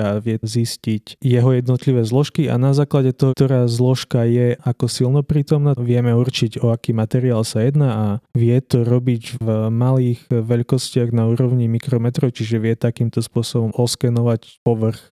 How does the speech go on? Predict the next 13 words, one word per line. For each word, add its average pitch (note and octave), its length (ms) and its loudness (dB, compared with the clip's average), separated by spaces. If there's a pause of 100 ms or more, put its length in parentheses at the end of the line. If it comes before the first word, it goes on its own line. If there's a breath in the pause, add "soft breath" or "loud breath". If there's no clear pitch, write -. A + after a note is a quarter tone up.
nejakého G#2+ 720 -4
materiálu. G#2 920 -4
Má D#3 320 2
pri D3 200 -2
sebe C#3+ 280 0
aj B2+ 240 2
kameru, C#3 580 0
ktorou B2 640 0
sa A#2 340 -4
pre A2+ 200 -4
kontext - 880 -4
sníma A2 680 -6
povrch, G#2+ 380 -6